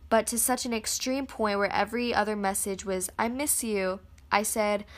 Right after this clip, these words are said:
"Sorry, I don't feel like doing the I miss you game." She got all depressed and was mad at me. So I spent all of Valentine's Day reassuring her that I loved her and wouldn't leave her.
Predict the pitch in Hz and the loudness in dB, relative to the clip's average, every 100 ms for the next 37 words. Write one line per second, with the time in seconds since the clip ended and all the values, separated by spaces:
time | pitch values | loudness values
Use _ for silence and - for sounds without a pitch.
0 | - - - 240 226 196 - 202 190 240 | -10 -2 4 6 4 2 2 2 2 0
1 | 233 254 233 214 214 214 208 190 190 185 | 0 0 2 0 -2 -2 -2 2 2 2
2 | 196 202 202 220 - 208 190 185 170 - | 0 0 2 2 0 -4 -2 -2 -2 -6
3 | - - - - - - 240 254 247 - | -14 -20 -20 -20 -10 -2 2 6 8 8
4 | 226 240 311 - 220 190 - - 214 208 | 4 2 -4 0 2 2 0 -4 -2 -2
5 | 202 190 202 214 208 190 190 180 180 175 | -2 0 4 8 8 6 4 0 -2 -8
6 | - - - - - - 247 247 - 240 | -8 -16 -20 -20 -10 0 2 2 2 2
7 | 233 - - 220 233 285 - 262 220 208 | 2 2 6 6 6 4 2 4 6 4
8 | 208 226 196 202 202 196 196 220 254 - | 2 -2 -2 -2 -2 0 0 -2 -2 -2
9 | 226 202 196 196 180 190 - - 214 190 | -2 -2 -2 -2 -2 -4 -12 2 4 4
10 | 190 196 208 - 240 226 208 202 208 208 | 4 4 2 0 -4 -2 -2 -2 -2 -2
11 | 190 190 180 185 - | -2 -4 -6 -8 -10